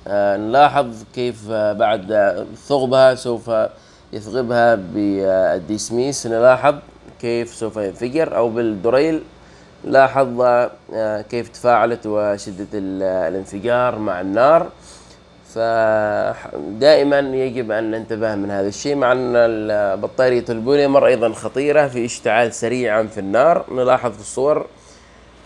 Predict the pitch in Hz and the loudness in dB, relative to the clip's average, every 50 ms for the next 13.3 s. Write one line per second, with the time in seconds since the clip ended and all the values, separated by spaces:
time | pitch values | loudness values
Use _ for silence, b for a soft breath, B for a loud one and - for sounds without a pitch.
0 | - - - - - 120 120 123 123 123 123 123 120 117 117 117 117 113 - - | -20 -20 -20 -8 -2 2 4 6 6 6 6 6 4 2 2 0 0 -2 -4 -6
1 | - - - - - - - 117 113 110 117 123 123 123 117 113 110 110 110 110 | -8 -12 -12 -14 -16 -10 -4 -2 0 0 0 0 0 -2 -2 -2 -2 0 2 2
2 | 110 107 107 107 104 - 107 113 - - 131 147 143 131 139 131 117 - 139 127 | 4 4 2 2 0 -2 -4 -6 -2 2 4 4 4 2 0 -4 -4 -4 -6 -4
3 | 110 123 117 117 117 113 113 110 110 104 95 101 120 120 120 117 117 107 95 104 | -4 -4 -4 -4 -4 -6 -8 -10 -12 -10 -4 -2 0 0 0 -2 -6 -6 -6 -6
4 | 104 101 110 104 104 98 95 104 - - 113 113 113 98 95 107 107 104 104 104 | -4 -4 -4 -2 -2 -2 -4 -6 -6 -6 -4 -4 -4 0 2 4 4 4 4 2
5 | 104 101 95 98 92 95 98 95 104 101 - 110 104 101 101 98 98 95 92 101 | 2 0 -2 -2 -2 -2 -4 -6 -6 -6 -6 -4 -4 -4 -4 -4 -6 -6 -6 -4
6 | 107 113 120 117 - 120 110 110 107 110 113 113 104 101 104 107 - - 113 117 | -2 -2 -2 -2 -2 -2 0 2 4 4 4 4 4 2 -2 -4 -6 -8 -8 -8
7 | 107 - B B B B B B B B B B - - - - 139 147 147 147 | -8 -10 B B B B B B B B B B -20 -10 0 2 4 6 6 6
8 | 147 147 147 - - 123 127 127 131 127 - - - 127 120 123 123 120 - - | 4 2 0 -2 -4 -6 -4 -4 -4 -6 -8 -8 -6 -6 -4 -6 -6 -12 -10 -4
9 | 143 139 135 135 131 127 - 117 110 131 131 127 131 131 120 - - 113 110 110 | -2 0 2 2 0 -2 -4 -6 -6 -4 -2 0 -2 -2 -2 -4 -6 -6 -4 -4
10 | 113 120 123 127 120 - - - - - - - - 127 - - 123 120 117 113 | -2 -2 -2 -2 -4 -6 -14 -20 -20 -20 -12 -8 -6 -4 0 2 4 4 4 2
11 | 107 107 117 110 104 120 110 104 107 104 104 117 110 113 113 110 120 113 110 101 | 2 0 -4 -2 -2 -2 -4 -4 -2 0 0 0 2 0 0 0 0 -2 0 0
12 | 107 110 110 110 110 110 107 104 101 101 107 107 110 - - - 110 90 95 101 | 2 4 4 6 6 6 4 2 0 -2 -2 -2 -4 -6 -6 -6 -4 -4 -4 -4
13 | - - 113 113 110 110 | -6 -6 -4 -4 -4 -4